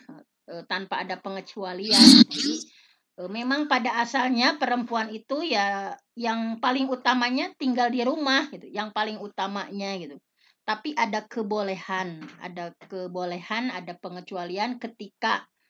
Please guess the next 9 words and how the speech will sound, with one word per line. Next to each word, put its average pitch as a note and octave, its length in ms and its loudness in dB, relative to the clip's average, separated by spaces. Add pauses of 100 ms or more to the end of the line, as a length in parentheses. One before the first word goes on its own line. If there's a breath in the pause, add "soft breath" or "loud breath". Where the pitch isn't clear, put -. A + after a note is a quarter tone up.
(240)
nah - 120 -16
tadi E3 280 -12
ada E3 240 -12
izin F3 800 -8
misalkan, D#3 800 -14
eh, D#3+ 320 -16
bahwa E3+ 400 -14
kita F3 400 -12
itu G#3+ 640 -4